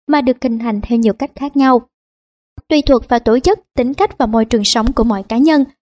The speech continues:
Nếu như chúng ta không có khả năng biến một lượng lớn kích thích thành trí nhớ dài hạn thì việc học tập sẽ khó khăn và phức tạp. Chính vì vậy, càng là những học sinh ưu tú thì càng phải có được cho mình một chiến lược ghi nhớ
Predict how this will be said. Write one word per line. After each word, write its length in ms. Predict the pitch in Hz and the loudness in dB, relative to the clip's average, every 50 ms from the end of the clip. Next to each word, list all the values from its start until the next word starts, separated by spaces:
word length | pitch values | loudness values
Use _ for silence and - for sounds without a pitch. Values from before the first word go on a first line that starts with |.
| _ _ _ _ _ _ _ _ _ _ - | _ _ _ _ _ _ _ _ _ _ 0
Nếu 140 | 330 370 | 2 2
như 180 | 403 427 392 349 | 4 4 4 4
chúng 220 | 349 349 339 370 | 4 2 0 0
ta 160 | - 339 302 277 | 0 0 -2 0
không 220 | - - 285 285 | 0 -2 -2 0
có 100 | - 392 | 0 -2
khả 140 | - 269 240 | -2 -2 -2
năng 300 | 247 277 277 269 262 240 - _ - | 0 0 0 0 0 -2 -6 _ -2
biến 280 | 233 247 240 277 349 | 0 0 0 0 0
một 200 | 392 285 - - | 0 -2 0 0
lượng 240 | 240 226 202 202 208 | -2 -2 0 0 -2
lớn 220 | 214 208 220 277 | -2 0 0 -2
kích 160 | 311 - 392 - | -2 -2 -2 0
thích 120 | - 453 - - _ _ _ - | 0 -2 -2 -4 _ _ _ -8
thành 280 | - 269 247 240 220 202 | -4 0 0 2 0 0
trí 200 | - - 247 269 | 0 0 2 4
nhớ 280 | 294 269 254 269 359 - - - _ - | 4 4 4 2 0 -2 -4 -12 _ -4
dài 260 | 254 277 240 214 214 | -2 -2 -2 -2 -4
hạn 300 | 226 233 220 202 196 196 - | -4 -4 -4 -4 -4 -6 -4
thì 160 | - 254 233 220 | -2 0 0 0
việc 260 | 226 220 202 - - | 0 -2 -4 -2 -4
học 120 | 226 - _ | -8 -6 _
tập 200 | - 220 202 - | -4 -4 -2 -2
sẽ 140 | - - 202 | -4 -4 -6
khó 200 | - - 247 277 - | -6 -8 -8 -8 -6
khăn 200 | - 285 247 226 220 | -6 -4 -4 -4 -2
và 140 | - 214 196 - - | -2 -2 -2 -2 -2
phức 140 | 339 - - | -4 -4 -2
tạp. 260 | 302 254 226 - _ _ _ _ _ _ _ _ _ _ - - | -2 -2 -2 -2 _ _ _ _ _ _ _ _ _ _ -4 -2
Chính 180 | 262 240 277 | 0 0 2
vì 140 | 302 339 262 - | 2 0 0 2
vậy, 200 | - 220 208 196 190 - - - - _ _ - | 2 2 2 2 0 -4 -12 -18 -18 _ _ -2
càng 260 | 294 269 262 247 247 | 0 2 2 2 2
là 160 | 240 233 220 | 0 0 0
những 200 | 208 214 202 202 | 0 -2 -4 -2
học 200 | 233 254 214 - | -2 0 0 0
sinh 160 | - - 240 226 - | 2 0 0 0 0
ưu 100 | - 240 | 0 0
tú 300 | 233 - 240 240 269 370 - _ _ _ - | 2 2 4 4 4 4 2 _ _ _ -4
thì 80 | 311 | -4
càng 280 | - - 277 254 240 240 | -2 -2 -4 -4 -4 -6
phải 260 | - - 208 190 196 - - | -4 -4 -4 -4 -6 -8 -8
có 240 | 226 220 247 339 339 | -6 -4 -4 -2 0
được 220 | 320 240 220 - - | 0 0 0 0 -2
cho 120 | 311 311 | -2 0
mình 260 | 311 311 269 220 208 | 2 0 0 0 0
một 220 | 208 196 - - - | 0 -2 -2 -2 -2
chiến 240 | - 240 262 330 | -2 0 2 4
lược 180 | 349 277 - - | 4 2 2 2
ghi 100 | 240 233 | 0 0
nhớ 240 | 226 226 220 226 | 2 2 2 0